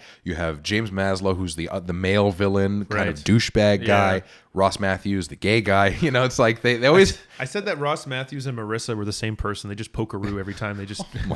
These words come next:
Speaker 2: <laughs> walk in
Speaker 1: God.
Speaker 2: through the window. "Where's Marissa? There's Mar-" <laughs>
Speaker 1: Um, and then you have, you know, uh, uh, Brandy, who's
Speaker 2: Shannon,
Speaker 1: the, who's
Speaker 2: and
Speaker 1: the, who's the kinda
Speaker 2: yeah.
Speaker 1: like, uh,
Speaker 2: Brandy could, Brandy is the perfect person to come in second place.
Speaker 1: Yeah, she could.
Speaker 2: She's the person you wanna bring to final two.
Speaker 1: Yeah, she could.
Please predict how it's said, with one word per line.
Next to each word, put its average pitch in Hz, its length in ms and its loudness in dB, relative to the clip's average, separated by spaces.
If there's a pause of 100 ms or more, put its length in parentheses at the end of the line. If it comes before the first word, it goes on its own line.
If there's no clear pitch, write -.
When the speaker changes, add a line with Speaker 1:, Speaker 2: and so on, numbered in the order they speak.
(120)
Speaker 2:
<laughs> 110 60 -12
walk 110 220 2
in - 60 2
Speaker 1:
God. 113 60 2
Speaker 2:
through 117 140 -4
the 107 60 -10
window. 113 340 0
"Where's 165 240 -2
Marissa? 208 460 0 (100)
There's 170 240 -2
Mar-" - 720 -6
<laughs> - 0 -
Speaker 1:
Um, 101 540 2
and 127 180 0
then 127 80 2
you 117 80 4
have, 113 320 6
you 120 80 4
know, 92 240 2
uh, 87 720 0
uh, 80 40 -10
Brandy, 117 500 4
who's 107 220 4
Speaker 2:
Shannon, 135 220 -6
Speaker 1:
the, - 80 -10
who's 110 240 2
Speaker 2:
and 95 120 2
Speaker 1:
the, 85 40 -2
who's 92 180 2
the 92 120 0
kinda 90 280 0
Speaker 2:
yeah. 85 60 0
Speaker 1:
like, 80 240 0
uh, 87 100 0
Speaker 2:
Brandy - 300 2
could, 151 380 -6
Brandy 180 540 -2
is 180 100 0
the 143 100 -4
perfect 185 540 -2
person 156 300 -6
to 139 80 -8
come 127 260 -6
in 120 120 -8
second 107 260 -10
place. - 320 -18 (400)
Speaker 1:
Yeah, 127 180 8
she - 160 -2
could. 151 320 4
Speaker 2:
She's 180 180 -4
the 190 80 -10
person 165 320 -8
you 135 80 -4
wanna 135 140 -4
bring 120 160 -8
to 113 80 -14
final 101 240 -12
two. 98 220 -18
Speaker 1:
Yeah, 80 260 -4
she - 180 -6
could. 73 320 -4